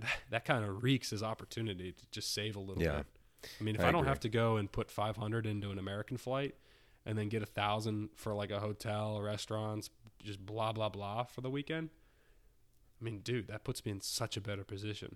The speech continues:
Speaker 1: Because in, in total transparency, as I just ramble and the cold brew hits and the flu is just leaking through my
Speaker 2: <laughs>
Speaker 1: nose.
Speaker 2: No, no, no. It's good spew.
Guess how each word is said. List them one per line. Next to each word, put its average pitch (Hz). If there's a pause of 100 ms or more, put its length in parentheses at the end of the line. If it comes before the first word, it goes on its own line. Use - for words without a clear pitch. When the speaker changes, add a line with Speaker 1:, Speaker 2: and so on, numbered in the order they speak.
(140)
Speaker 1:
Because 117 (1160)
in, 104 (140)
in 104
total 110
transparency, 101
as 98
I 98
just 98
ramble 107
and 101
the 98
cold 107
brew 101
hits 107
and 101
the 95
flu 107
is 101
just 233
leaking 175
through 107
my 110
Speaker 2:
<laughs> -
Speaker 1:
nose. 120
Speaker 2:
No, 156
no, 156
no. 147
It's -
good 131
spew. -